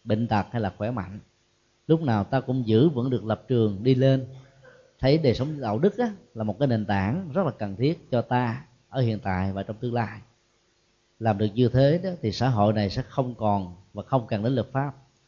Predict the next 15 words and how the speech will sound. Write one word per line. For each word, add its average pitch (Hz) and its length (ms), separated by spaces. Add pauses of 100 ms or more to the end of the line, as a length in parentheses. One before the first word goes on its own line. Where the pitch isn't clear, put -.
(360)
Các 143 200
nhà 104 260
giam, 123 340
các 151 180
trại 107 200
giam 120 260
á, 135 180
sẽ 110 220
không 120 300
có 147 160
cơ 131 60
hội 101 140
để 113 80
mọc 107 240
lên, 120 180